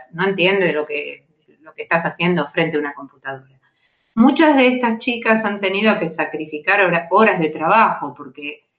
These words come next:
se han dado cuenta que no, no podían, este, no podían llegar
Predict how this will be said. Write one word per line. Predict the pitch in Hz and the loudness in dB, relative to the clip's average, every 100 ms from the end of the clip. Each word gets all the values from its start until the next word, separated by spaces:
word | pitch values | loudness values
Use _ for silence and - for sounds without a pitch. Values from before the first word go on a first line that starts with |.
| _ - | _ -6
se | |
han | 180 | 0
dado | 220 208 190 | 2 4 2
cuenta | 196 202 220 214 | -2 -2 0 0
que | 165 151 | -2 -6
no, | 156 170 170 165 156 | -4 -2 -2 -2 -6
no | 160 175 185 | -6 -6 -2
podían, | - - 180 196 202 196 180 | 0 0 -2 0 2 2 0
este, | 147 - - 147 139 139 139 139 139 _ _ _ - | -6 -10 -14 -10 -8 -10 -12 -16 -20 _ _ _ -8
no | 254 | -4
podían | 269 294 254 | 0 2 0
llegar | 165 208 254 - - | 0 2 2 0 -8